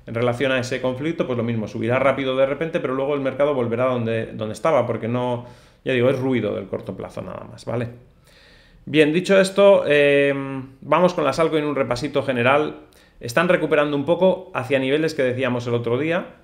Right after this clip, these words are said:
Todavía no, no llegan, por ejemplo, eh, One Inch, eh, debería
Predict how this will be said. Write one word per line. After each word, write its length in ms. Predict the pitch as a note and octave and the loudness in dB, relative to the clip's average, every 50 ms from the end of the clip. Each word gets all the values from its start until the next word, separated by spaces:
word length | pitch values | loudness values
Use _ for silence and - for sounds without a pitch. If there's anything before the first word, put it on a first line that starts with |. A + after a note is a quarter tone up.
| _ _ | _ _
Todavía 340 | - - A2 A2 A#2 B2 B2+ | -10 -4 -4 -2 0 0 0
no, 180 | B2+ B2+ B2+ A#2+ | 0 -2 -2 -2
no 160 | B2+ B2+ B2+ | -2 0 0
llegan, 360 | B2 B2 B2+ B2 C3+ D3+ C#3+ | 2 2 0 2 0 -2 -2
por 120 | - A#2+ A2 | -2 -4 -4
ejemplo, 520 | A2 - B2 A#2 A#2 B2 B2 B2 B2 A#2+ | -4 -6 -6 -4 0 0 2 2 2 0
eh, 400 | A#2+ A#2+ A#2 A2+ A2+ A2+ A2 A2 A2 | 0 0 0 0 -2 -2 -4 -4 -4
One 180 | A2+ A#2 A#2+ | -2 -2 -2
Inch, 220 | A#2+ A#2+ A#2 A#2+ A#2+ | -2 -2 -4 -6 -6
eh, 140 | A2+ A2 G#2+ | -6 -4 -4
debería 540 | G#2+ G#2 G#2 A2 A2+ A2 A2 G#2 - - | -4 -4 -2 -2 -2 -2 -2 -4 -6 -10